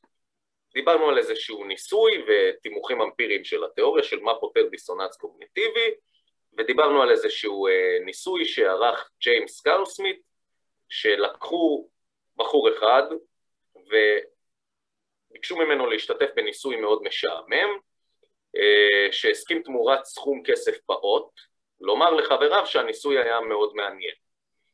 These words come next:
והוא אכן באמת סבר באמת ובתמים שהניסוי היה מעניין מאוד, אך אם שולם לו סכום גדול כדי שיציג את הניסוי כמרתק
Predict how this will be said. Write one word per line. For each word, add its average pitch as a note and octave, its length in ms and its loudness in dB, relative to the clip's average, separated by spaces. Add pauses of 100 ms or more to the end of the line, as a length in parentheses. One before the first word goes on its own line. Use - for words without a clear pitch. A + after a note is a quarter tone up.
(680)
והוא E3+ 240 4
אכן E3+ 260 -2
באמת B2+ 360 2
סבר A2 360 2
באמת A2 340 0
ובתמים F2 520 -6
שהניסוי A2+ 520 0
היה A2 220 4
מעניין F#2+ 520 -4
מאוד, F3+ 340 0 (520)
אך - 220 -4
אם F#3 160 0
שולם D3 420 0
לו A2+ 80 2
סכום D3+ 440 -6
גדול F#3+ 560 4
כדי A2 240 0
שיציג B2 480 -4
את B2+ 120 -6
הניסוי A2+ 360 -6
כמרתק - 680 0